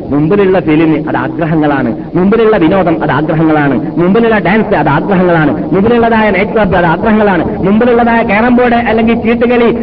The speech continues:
അല്ലെങ്കിൽ ക്രിക്കറ്റ് അല്ലെങ്കിൽ ഗുസ്തി എന്തെല്ലാം മുമ്പിലുണ്ട് അത് ആഗ്രഹങ്ങളാണ്. ഹൃദയത്തിന്റെ അകത്ത് നിന്നിട്ട് ആ ആർദ്ര-, ആഗ്രഹങ്ങളെ ഹൃദയത്തിൽ നിന്നിട്ട് ഉടലെടുക്കുന്ന മൃഗീയാഗ്രഹങ്ങളെ നിറവേറ്റി കൊടുക്കണം എന്നതാണ്. നല്ല രസകരമായ ഇരുത്തം,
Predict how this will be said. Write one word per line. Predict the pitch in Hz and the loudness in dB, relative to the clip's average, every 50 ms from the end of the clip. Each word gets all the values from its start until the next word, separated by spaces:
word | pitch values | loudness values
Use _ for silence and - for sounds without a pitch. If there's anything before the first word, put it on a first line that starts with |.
| - - | -4 -2
അല്ലെങ്കിൽ | 214 220 226 226 226 233 214 | -2 0 0 2 2 0 0
ക്രിക്കറ്റ് | - - 240 277 - - 262 - - 254 | 0 0 -2 0 0 -2 -2 -2 -2 -2
അല്ലെങ്കിൽ | 202 214 233 240 247 233 233 226 226 220 | 0 0 0 2 2 2 2 2 2 2
ഗുസ്തി | 214 - 233 302 302 302 302 302 269 - - 240 - 247 | 2 2 0 0 0 2 2 2 2 2 0 0 0 2
എന്തെല്ലാം | 302 311 311 311 294 294 277 262 247 | 2 2 2 2 2 2 2 2 2
മുമ്പിലുണ്ട് | 254 269 277 302 294 285 277 269 254 262 208 - - - | 2 2 2 2 0 0 0 0 0 0 -2 -2 -4 -4
അത് | 185 190 190 | -2 -2 -2
ആഗ്രഹങ്ങളാണ്. | 147 220 330 339 370 330 294 302 294 277 269 254 240 226 208 180 - - - - | -2 -2 -4 -2 -2 0 0 2 2 0 0 0 0 0 0 -2 -2 -4 -2 0
ഹൃദയത്തിന്റെ | 233 262 254 - 277 285 262 277 262 254 240 233 | 0 0 0 0 0 0 0 0 0 0 0 0
അകത്ത് | 240 320 - - 285 294 | 0 -2 -2 0 0 0
നിന്നിട്ട് | 277 277 262 277 269 | 0 0 0 0 -2
ആ | 254 - 214 233 226 196 214 254 | -2 0 0 -2 0 0 0 -2
ആർദ്ര-, | 285 254 269 - - | -2 -2 -4 -4 -4
ആഗ്രഹങ്ങളെ | 214 240 262 285 233 285 294 277 294 269 277 277 285 - - - - 170 | -2 -2 -2 -2 -2 -2 -2 0 0 0 0 -2 -2 -2 -4 -6 -2 -2
ഹൃദയത്തിൽ | 208 220 196 247 269 277 - 262 | -2 0 0 0 0 0 0 0
നിന്നിട്ട് | 247 233 240 208 202 | -2 -2 0 0 -2
ഉടലെടുക്കുന്ന | 202 220 269 277 269 254 247 247 240 240 208 - - 175 120 | -2 0 0 0 0 -2 0 0 0 0 0 -2 -4 -6 -4
മൃഗീയാഗ്രഹങ്ങളെ | 120 139 147 147 139 165 180 180 180 180 175 175 175 175 170 180 196 190 185 185 196 202 214 214 214 214 | -2 -2 -2 0 0 0 0 2 2 2 2 2 2 0 0 0 0 0 0 0 0 0 0 0 0 0
നിറവേറ്റി | 208 208 208 226 233 233 233 233 240 233 | 0 0 0 0 2 0 0 0 -2 -4
കൊടുക്കണം | - 185 185 208 202 - 196 185 190 190 190 | -2 0 0 0 0 0 -2 0 0 0 0
എന്നതാണ്. | 190 190 190 185 185 190 185 185 190 190 190 185 - - - - - | 0 0 0 0 0 0 0 0 0 0 -2 -2 -4 -6 -8 -6 -4
നല്ല | 240 254 247 240 240 233 240 | -2 -2 0 0 0 0 0
രസകരമായ | 240 240 233 240 277 269 285 277 277 269 254 247 254 277 285 | 0 0 0 -2 -2 -2 0 0 0 0 0 0 0 0 0
ഇരുത്തം, | 240 240 240 240 233 - 247 233 233 226 233 - | 0 0 0 0 0 -2 -2 -2 -2 -2 -4 -6